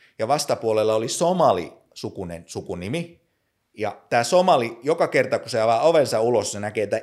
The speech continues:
ison sian, ja sit tää kantasuomalainen oli sitä mieltä varmaan, että hän nyt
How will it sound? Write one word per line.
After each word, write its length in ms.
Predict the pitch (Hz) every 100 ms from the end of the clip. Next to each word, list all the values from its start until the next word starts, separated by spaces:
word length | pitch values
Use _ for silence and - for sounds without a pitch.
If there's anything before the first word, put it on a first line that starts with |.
| -
ison 480 | 170 165 143 104 92
sian, 460 | - 123 113 87
ja 100 | 87 -
sit 240 | 107 -
tää 160 | 101 87
kantasuomalainen 680 | - 120 117 101 92 95 95
oli 60 |
sitä 180 | 95 98
mieltä 300 | 95 - 90
varmaan, 400 | 107 113 87 82
että 200 | 82 -
hän 160 | 95 92
nyt 220 | 90